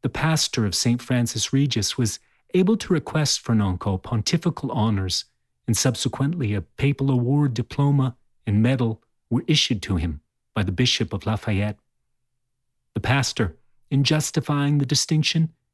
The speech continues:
had written, "Mister Pelafigue has organized the League of the Sacred Heart with some twelve hundred members and one hundred one promoters.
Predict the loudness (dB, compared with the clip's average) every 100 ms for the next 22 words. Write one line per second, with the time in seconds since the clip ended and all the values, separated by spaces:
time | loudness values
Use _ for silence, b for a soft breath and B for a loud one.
0 | -2 2 2 2 0 -2 _ _ _ _
1 | _ _ _ _ _ -2 0 2 2 2
2 | 2 4 4 2 0 -2 -8 -2 0 2
3 | 4 2 2 -2 0 2 2 2 -2 -4
4 | 0 0 0 -2 -2 -2 -6 _ _ _
5 | _ -6 -2 0 0 0 0 0 0 0
6 | 0 2 2 2 0 0 -2 -8 _ _
7 | -2 0 2 0 0 0 0 0 0 0
8 | 2 0 -2 -6